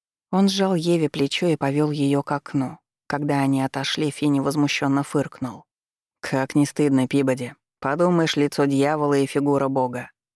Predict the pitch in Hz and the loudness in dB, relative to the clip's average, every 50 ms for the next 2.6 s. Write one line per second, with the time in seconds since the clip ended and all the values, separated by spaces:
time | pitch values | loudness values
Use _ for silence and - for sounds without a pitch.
0 | _ _ _ _ - - - - 147 147 156 170 170 - 170 165 160 151 160 139 | _ _ _ _ -18 -16 -4 0 2 2 2 2 2 2 2 2 2 2 2 0
1 | 131 135 139 151 - 160 139 131 - - 131 - - - 139 131 127 135 - - | 2 2 0 0 0 0 -2 -2 -2 -4 -6 -6 -4 -4 -4 -2 -2 -4 -4 -4
2 | 143 147 143 147 139 135 139 143 120 92 - | -4 0 0 0 0 0 -2 -4 -8 -8 -10